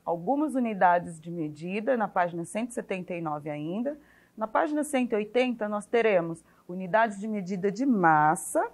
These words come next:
que nós vamos descobrir o que é isso. Unidades de medida de comprimento, na página cento e oitenta ainda. E atividade um, nas páginas cento e oitenta e um até a cento e oitenta e cinco.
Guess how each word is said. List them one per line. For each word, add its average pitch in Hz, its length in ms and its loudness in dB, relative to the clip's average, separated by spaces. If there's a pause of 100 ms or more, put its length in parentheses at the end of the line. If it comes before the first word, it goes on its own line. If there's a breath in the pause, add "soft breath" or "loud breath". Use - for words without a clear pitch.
que - 60 -8
nós 185 220 0
vamos 175 500 -2 (320)
descobrir 165 460 -4
o 156 80 -4
que - 160 -2
é 156 80 2
isso. 185 500 -4 (420 soft breath)
Unidades 254 720 4
de 196 160 -8
medida 208 500 -2
de 202 120 -8
comprimento, 214 880 -2
na 214 100 2
página 180 420 0
cento 254 300 -4
e 240 40 0
oitenta 175 460 -4
ainda. 208 460 -4 (640 soft breath)
E 302 100 0
atividade 269 800 4
um, 247 280 2
nas 247 240 0
páginas 226 520 6
cento 233 340 -2
e 202 60 -2
oitenta 196 380 -4
e 233 180 -2
um 311 160 0 (260)
até 247 360 4
a 254 40 4
cento 262 280 0
e - 20 6
oitenta 294 400 2
e 427 80 4
cinco. 165 420 -4